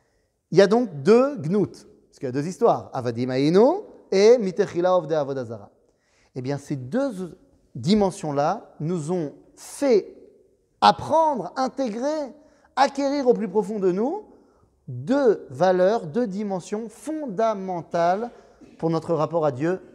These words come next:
véritable. La première, c'est la dimension de Avadim Hayinu.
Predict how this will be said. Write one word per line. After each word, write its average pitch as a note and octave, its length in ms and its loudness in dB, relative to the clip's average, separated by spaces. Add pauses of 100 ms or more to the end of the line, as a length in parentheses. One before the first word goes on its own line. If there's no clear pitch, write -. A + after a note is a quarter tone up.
véritable. A#2 680 -6 (360)
La C#3 80 0
première, G#3 460 2 (340)
c'est - 140 -4
la D#3+ 80 4
dimension D#3+ 420 -4
de E3+ 100 0
Avadim E3 440 0
Hayinu. D#3 360 0